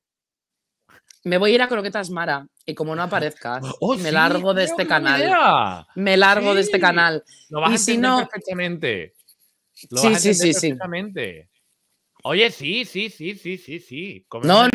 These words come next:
Speaker 1: no, no, no,
Speaker 2: en
Speaker 1: no, no,
Speaker 2: Mara
Speaker 1: no.
Speaker 2: del tirón. Oye, pero ya me estoy pasando, ¿no? Eh, vaya agosto, ¿eh? Cuando me coja el entrenador personal, va a decir, "Esto que, esto no era lo que, <laughs> esto no era". Pues claro, fíjate tú que yo le dije,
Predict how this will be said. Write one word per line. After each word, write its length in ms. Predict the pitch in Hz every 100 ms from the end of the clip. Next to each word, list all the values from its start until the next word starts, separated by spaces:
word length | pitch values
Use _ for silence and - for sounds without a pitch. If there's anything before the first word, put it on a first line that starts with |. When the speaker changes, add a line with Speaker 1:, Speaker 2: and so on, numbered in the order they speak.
| -
Speaker 1:
no, 100 | 226
no, 200 | 214 208
no, 140 | 180
Speaker 2:
en 60 | 160
Speaker 1:
no, 80 | 139
no, 40 |
Speaker 2:
Mara 200 | 135 214
Speaker 1:
no. 60 | 143
Speaker 2:
del 160 | 131 127
tirón. 340 | 127 107 87 _ _ _ _ _
Oye, 120 | 107 113
pero 140 | 107
ya 140 | 98
me 80 | 98
estoy 160 | 98 90
pasando, 500 | 87 - 85 80 85
¿no? 320 | 78 80 107
Eh, 100 | 98 -
vaya 200 | 92 98
agosto, 360 | 90 95 98
¿eh? 80 | 95
Cuando 180 | 117 113
me 120 | 107
coja 180 | 113 120
el 80 | 135
entrenador 480 | 127 123 120 120
personal, 640 | 117 113 110 101 101 113 139
va 60 |
a 20 | 95
decir, 220 | 87 87
"Esto 220 | 78 85
que, 140 | 80 87
esto 260 | 87 - 90
no 140 | 90
era 240 | 85 85
lo 120 | 90 82
que, 200 | 85 87
<laughs> 560 | - - - - - -
esto 260 | 117 - 127 113
no 160 | 170 -
era". 320 | 147 143 147 - - -
Pues 120 | 123
claro, 220 | 120 139
fíjate 240 | 117 143 151
tú 120 | 180
que 120 | 160
yo 100 | 147
le 120 | 151
dije, 340 | 135 117 107